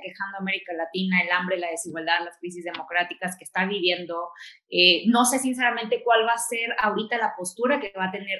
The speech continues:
este gobierno mexicano ante Venezuela, ante Bolivia. Por supuesto que hem-, hemos visto en épocas recientes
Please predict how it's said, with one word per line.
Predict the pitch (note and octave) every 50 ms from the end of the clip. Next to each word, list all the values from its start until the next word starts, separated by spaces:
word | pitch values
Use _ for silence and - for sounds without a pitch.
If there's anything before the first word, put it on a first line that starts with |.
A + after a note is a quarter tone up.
| - -
este | - G#3+ B3 - - D4
gobierno | B3+ G#3 F#3 F#3 F#3 F#3 F#3 -
mexicano | F3+ - - - F3 F#3 G3 - _ _ _
ante | - A#3 A#3 A3 A3 A3
Venezuela, | G#3 G#3 G3+ F#3+ F#3 - G#3+ G#3 G3 G3 F#3+ F#3+ F#3+ - - _ _ _ _ -
ante | A#3 A#3+ A#3+ A#3 A3
Bolivia. | G#3 G3+ G3 G3 G3 G3 G3+ G3 F#3+ F#3 F3+ F#3 F#3 - - _ _ _ _
Por | - A3 G#3
supuesto | F#3 F#3+ G#3 A#3+ A#3+ B3 B3+
que | B3+ A#3
hem-, | A3+ A3 G#3+ -
hemos | A#3 A#3 A3+ A#3+ A#3 G#3+
visto | A#3 A#3 G3+ A3 A3+
en | A3
épocas | G#3+ - A3+ G#3+ A3 G#3+
recientes | F#3+ F#3+ F#3+ - G#3 G3+ G#3+ - A3 G#3+